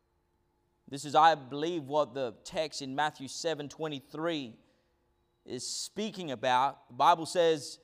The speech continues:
"I never knew you. Depart from me, you who practice lawlessness."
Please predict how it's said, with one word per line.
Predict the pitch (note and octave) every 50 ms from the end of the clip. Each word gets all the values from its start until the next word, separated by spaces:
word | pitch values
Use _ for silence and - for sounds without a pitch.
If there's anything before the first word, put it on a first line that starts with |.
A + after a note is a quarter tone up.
| _ _ _ _ _ _ _ -
"I | C3 D#3
never | E3 F3+ G3 G3+ F3 F3+
knew | D#3 D#3+ D#3+ F#3 A3+ B3
you. | A#3 F#3 D3+ C#3+
Depart | C3+ D3+ D3+ - - G3 G3+ A3+ - -
from | - C#3+ C3
me, | B2 A#2 A2+ A2+ A2 A2+ B2+ _ _ _ _ _
you | C3 C#3+ D3+
who | D3 D3
practice | C3 - - E3+ F3 E3+ - C#3+ B2+ - -
lawlessness." | C#3 D3+ F3 G#3 G#3 F3+ B2+ - - B2+ A#2 G#2+ G#2+ - -